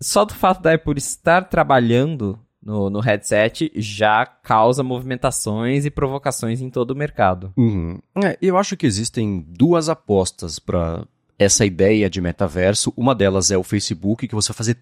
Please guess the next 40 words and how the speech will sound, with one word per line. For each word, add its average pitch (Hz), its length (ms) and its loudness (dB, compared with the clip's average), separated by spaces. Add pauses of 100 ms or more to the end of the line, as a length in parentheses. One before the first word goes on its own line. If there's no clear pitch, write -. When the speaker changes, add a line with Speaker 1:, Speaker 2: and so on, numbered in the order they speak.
(120)
Speaker 2:
tudo 220 480 6 (120)
ali 131 500 2
dentro. 110 540 2
Então, 113 360 0 (480)
os 110 200 4
exemplos 120 360 2
que - 80 -2
eles - 400 -4
mostram, 127 460 2
na 202 120 0
verdade, 190 220 0
os 175 60 0
exemplos 185 240 0
são 190 80 -2
parecidos 175 480 -2
com 170 300 0
as 131 100 0
propostas 120 500 -2
que 127 160 -2
falam 110 280 0
que - 100 -2
a 101 80 4
Apple 107 160 -4
vai 117 80 -2
querer 120 180 -2
mexer, 123 320 -2
né? 90 120 -12
Que - 80 -16
são 143 160 2
jogos 139 500 4 (380)
e 180 160 4
vida 101 240 0
profissional, 113 560 2
mas 147 200 0
o 156 60 0
lance 135 260 2
do 110 60 -10
Facebook 117 480 -4
é - 20 -2
você 190 320 2